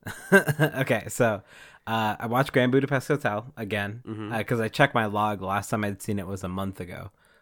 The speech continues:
Speaker 1: which is
Speaker 2: Wow,
Speaker 1: still
Speaker 2: okay.
Speaker 1: pretty recent. That, that's why I
Speaker 2: Yeah.
Speaker 1: said, like, I just recently watched it. Um, but yeah, so I rewatched that yesterday. I watched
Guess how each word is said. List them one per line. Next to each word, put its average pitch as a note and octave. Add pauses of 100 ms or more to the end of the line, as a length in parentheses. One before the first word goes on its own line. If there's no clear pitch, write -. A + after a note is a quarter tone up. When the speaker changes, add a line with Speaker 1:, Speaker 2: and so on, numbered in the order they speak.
Speaker 1:
which A2
is -
Speaker 2:
Wow, A#2
Speaker 1:
still C#3+
Speaker 2:
okay. F2+
Speaker 1:
pretty C3+
recent. G#2 (160)
That, C#3+
that's D#3+
why F3+
I -
Speaker 2:
Yeah. D3
Speaker 1:
said, D3
like, A#2
I A#2
just A#2
recently A2
watched G2+
it. F2+ (440)
Um, F#2+
but F#2
yeah, G2
so -
I A2+
rewatched B2+
that F#2+ (120)
yesterday. F#2 (440)
I G#2
watched G2